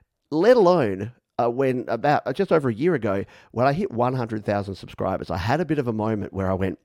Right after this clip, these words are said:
"Okay, this is kinda ridiculous." Uh, I'd, I'd quit my day job.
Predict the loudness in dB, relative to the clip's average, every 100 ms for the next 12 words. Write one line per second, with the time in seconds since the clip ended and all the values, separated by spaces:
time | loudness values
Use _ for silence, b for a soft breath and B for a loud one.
0 | _ _ _ _ _ _ -12 -8 -8 -6
1 | -6 -6 -4 -2 -2 -6 -8 -10 -12 -18
2 | B B B B -6 -2 -4 -4 -10 -2
3 | 0 0 0 0 0 -2 -4